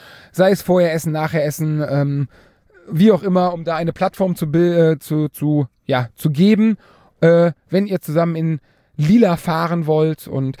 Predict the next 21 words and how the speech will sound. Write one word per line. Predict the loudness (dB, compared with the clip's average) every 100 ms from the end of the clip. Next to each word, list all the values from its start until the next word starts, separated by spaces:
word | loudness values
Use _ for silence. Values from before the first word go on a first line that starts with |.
| -10
ich | -2
habe | 0 2
übrigens, | 2 2 0
äh, | -4 0 2 2
schon | 0 -2 -4 -6
die | -6
erste | -2 -4 -4
Verpflichtung | -4 -4 -6 -8 -8
für | -6 -4
rund | -4
um | -6
Köln | -6 -8
zweitausendsiebenundzwanzig | -6 -8 -6 -6 -6 -6 -8 -6 -6 -6 -8 -8 _ _ _
getätigt | -4 0 0 0 -2 -6
hier | -6
im | -4
Urlaub. | -4
Ich | -4 -8 -4
war | -4 -2
nicht | -4 -6
un-, | -8 -6 -6